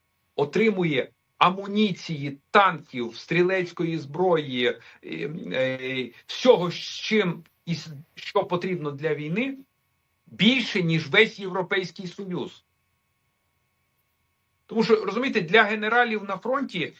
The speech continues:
їм дуже цікаво слухати про цифри, про мільярди чи десятки мільярдів доларів. Тільки їх не обходять цифри мільярдів доларів. Їх обходять кількість ракет, кількість кан-, танків, кількість гаубиць,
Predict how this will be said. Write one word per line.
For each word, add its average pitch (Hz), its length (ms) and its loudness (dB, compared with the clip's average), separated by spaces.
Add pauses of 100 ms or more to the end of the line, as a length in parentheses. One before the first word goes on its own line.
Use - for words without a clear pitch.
їм 208 180 0
дуже 214 220 -4
цікаво 214 420 0
слухати 208 420 -6
про 165 180 -6
цифри, 202 380 -2
про 180 160 -2
мільярди 175 560 4
чи 160 120 -14
десятки 156 440 -4
мільярдів 139 440 -2
доларів. 104 380 -6 (120)
Тільки 170 200 -8
їх 220 140 -4
не 220 100 0
обходять 214 480 -4
цифри 214 300 -6
мільярдів 190 520 -2
доларів. 117 420 -2 (200)
Їх 180 180 -6
обходять 175 420 0
кількість 185 420 -2
ракет, 185 320 -2
кількість 175 460 -4
кан-, 247 280 2 (180)
танків, 226 440 0
кількість 180 380 -6
гаубиць, 208 480 0